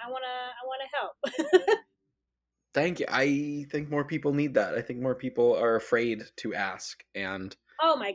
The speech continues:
Speaker 1: gosh. Yeah. And then, you know,
Speaker 2: No.
Speaker 1: in, in school, they don't really teach you
Speaker 2: They
Speaker 1: how
Speaker 2: don't tell
Speaker 1: to
Speaker 2: you
Speaker 1: communicate with
Speaker 2: anything.
Speaker 1: your peers. You know, like, they
Speaker 2: Oh,
Speaker 1: teach
Speaker 2: yeah.
Speaker 1: you how to critique your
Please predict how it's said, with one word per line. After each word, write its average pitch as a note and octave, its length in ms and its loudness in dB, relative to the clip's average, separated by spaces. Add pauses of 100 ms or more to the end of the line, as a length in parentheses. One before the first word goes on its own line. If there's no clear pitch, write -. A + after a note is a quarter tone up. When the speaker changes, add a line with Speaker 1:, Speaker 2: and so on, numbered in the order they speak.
Speaker 1:
gosh. A3 360 -4
Yeah. C#4+ 100 2
And G4 100 2
then, B4+ 120 2
you C5+ 160 12
know, G#4+ 140 8
Speaker 2:
No. - 60 0 (300)
Speaker 1:
in, F#4 80 2
in F#4+ 60 6
school, A#4+ 360 0
they A4+ 60 -2
don't A#4+ 220 -2
really A4+ 340 4
teach F#4 460 4
you F#3 420 -4 (320)
Speaker 2:
They D4+ 60 8
Speaker 1:
how D#4 60 8
Speaker 2:
don't G3 180 6
tell D#3+ 180 6
Speaker 1:
to D#3 120 8
Speaker 2:
you D#3 300 6 (160)
Speaker 1:
communicate D#4 500 0
with B3+ 80 4
Speaker 2:
anything. - 400 -6 (120)
Speaker 1:
your G#4 120 -4
peers. - 360 -16 (320)
You C4+ 180 2
know, C4+ 320 2
like, C4 160 2
they C#4+ 160 -2
Speaker 2:
Oh, G#3+ 120 10
Speaker 1:
teach - 100 8
Speaker 2:
yeah. - 60 0
Speaker 1:
you - 300 -2
how C4 60 4
to B3+ 120 -14
critique C#4 500 -4
your E4 160 -2